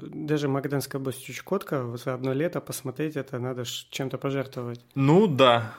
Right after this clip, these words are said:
Speaker 2: мы достаточно сильно торопились, и там на мыс Шмидта, например, не заехали, да, или на мыс Шелакского не сходили. Но,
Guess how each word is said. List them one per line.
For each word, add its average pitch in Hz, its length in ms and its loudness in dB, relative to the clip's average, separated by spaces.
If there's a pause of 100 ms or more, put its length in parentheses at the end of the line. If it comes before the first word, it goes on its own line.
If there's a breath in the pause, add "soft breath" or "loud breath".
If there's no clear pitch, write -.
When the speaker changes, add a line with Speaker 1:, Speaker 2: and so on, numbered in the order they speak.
Speaker 2:
мы 135 240 4
достаточно 139 420 4
сильно 135 280 2
торопились, 131 640 4
и 110 380 0
там 104 160 -2
на 120 80 6
мыс 165 160 6
Шмидта, 165 320 2
например, 127 320 2
не 123 80 2
заехали, 120 480 4
да, 131 320 -2
или 117 420 2
на 117 260 2
мыс 131 300 2
Шелакского 139 600 4
не 135 100 2
сходили. 131 600 0 (640)
Но, - 340 2